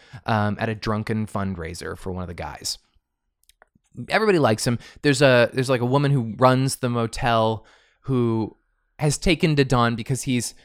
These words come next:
like, fixing things for her. Don is, like, handy, right? He fixes her typewriter,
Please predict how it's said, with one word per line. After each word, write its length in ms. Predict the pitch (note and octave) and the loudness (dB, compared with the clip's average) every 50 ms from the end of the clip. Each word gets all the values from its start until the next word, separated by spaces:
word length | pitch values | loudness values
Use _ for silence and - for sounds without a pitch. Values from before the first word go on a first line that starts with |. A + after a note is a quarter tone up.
| _ _ _ _ - | _ _ _ _ -6
like, 160 | A#2 A2+ - | -6 -6 -6
fixing 440 | - - E3 D#3 - - G3 F#3 F3+ | -6 -6 -4 -4 -2 -2 -2 -2 -2
things 220 | - F#3 F#3 F3 | -2 -2 -4 -2
for 160 | - F#3 F3 | -2 -2 -2
her. 220 | D3 D#3+ F3 F3 F3 | 0 0 -2 -2 0
Don 220 | C#3+ B2+ A#2+ A#2+ | 0 -2 -2 -2
is, 60 | A2+ | -4
like, 120 | A2 G2+ - | -6 -10 -12
handy, 640 | - B2 - C#3+ D3+ C#3+ C3 A#2+ G#2 F#2 F2 E2+ | -12 -6 -4 -2 0 0 0 -2 -4 -6 -10 -10
right? 280 | F2+ F#2 F#2+ A2+ A#2+ A#2+ | -6 -4 -2 -2 -2 -4
He 80 | A#2 A2+ | -6 -6
fixes 320 | - D3 - - C3 A2 | -6 -6 -6 -6 -6 -6
her 100 | B2 B2 | -6 -6
typewriter, 640 | - - F3 D#3+ D#3 - D3+ D3+ D3+ D#3 D#3 D#3 - | -2 -2 -2 -2 0 0 0 2 2 0 -2 -2 -6